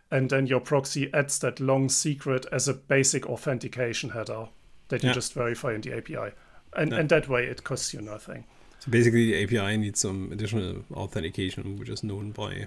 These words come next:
Speaker 1: Yeah.
Speaker 2: the proxy at the end. Okay.
Speaker 1: That's
Speaker 2: Um,
Speaker 1: the thing.
Speaker 2: ma-
Speaker 1: Or, or you do some private networking, but that would mean sticking your A P I in some sort of private virtual machine in the cloud, and that's, that's more hassle than it, than it's worth, really.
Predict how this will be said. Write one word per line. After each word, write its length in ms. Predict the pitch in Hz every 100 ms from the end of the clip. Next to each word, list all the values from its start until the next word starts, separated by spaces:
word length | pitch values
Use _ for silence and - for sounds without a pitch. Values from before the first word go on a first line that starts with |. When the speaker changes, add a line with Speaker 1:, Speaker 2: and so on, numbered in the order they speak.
| -
Speaker 1:
Yeah. 220 | 131 127
Speaker 2:
the 60 | 127
proxy 380 | - - - 101
at 160 | 110
the 80 | 120
end. 200 | 113 123 139
Okay. 180 | 135 143 - - - - - - - - -
Speaker 1:
That's 220 | 160 156
Speaker 2:
Um, 60 | 156
Speaker 1:
the 60 | 151
thing. 300 | 143 139 131
Speaker 2:
ma- 60 | -
Speaker 1:
Or, 260 | - 185 135 - _ -
or 140 | 160 165
you 140 | 160
do 280 | 175 160 151
some 300 | - 147 139
private 480 | 147 139 135 131 -
networking, 720 | 127 127 127 - - 113 113 -
but 140 | 131 131
that 180 | 147
would 160 | 147 139
mean 300 | 139 131 123
sticking 440 | - - 156 139
your 180 | 123 123
A 120 | 135 127
P 180 | -
I 180 | 123 127
in 180 | 135 120
some 240 | - 131 120
sort 220 | 127 131
of 120 | -
private 640 | - 147 135 131 123 120
virtual 540 | - 135 135 135 151 120
machine 580 | 120 - 147 127 120
in 160 | 131 117
the 60 | 117
cloud, 500 | - 131 120 117 -
and 160 | 117
that's, 260 | 117 - - - - -
that's 240 | 139 -
more 220 | 147 127
hassle 420 | 147 131 - 139 113
than 220 | 120 110
it, 120 | 110 - -
than 140 | 120
it's 200 | 113 -
worth, 340 | 120 110 110 -
really. 360 | 131 117 107